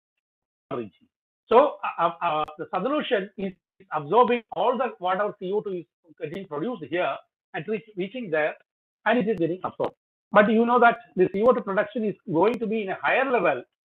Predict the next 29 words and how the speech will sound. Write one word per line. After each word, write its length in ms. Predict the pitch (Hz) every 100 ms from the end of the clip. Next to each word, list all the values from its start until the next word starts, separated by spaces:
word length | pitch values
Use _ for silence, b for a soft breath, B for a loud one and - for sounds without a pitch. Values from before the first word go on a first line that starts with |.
| _ _ _ -
Uh, 240 | 190 196 156
during 280 | 185 226 240
the 140 | 214 160
recent, 380 | 202 202 233 - 190
uh, 100 | 185
in 120 | 190
the 100 | 180
recent 360 | 214 220 254 -
studies, 320 | 190 202 254
it 160 | 170 170
has 160 | 147 156
been 160 | 220 220
addressed 360 | 147 143 226 - _
very 200 | 165 254 175
properly 540 | 135 127 123 185 302 _ _ _ _ -
that 220 | 185 202 -
it 100 | 185
is 100 | -
getting, 300 | 170 165 233 - _ _ _ _ -
going 240 | 160 226 240
up, 280 | 208 - - _ _ _ _ _ _
C 80 | 208
O 80 | 208
two 100 | 202
production. 400 | 156 131 - -
So, 260 | 254 240 226 - -
southern 240 | 180 180 -
ocean 160 | 269 - _ _ _ _ 202 175 _ _ _ _ _
is 100 | -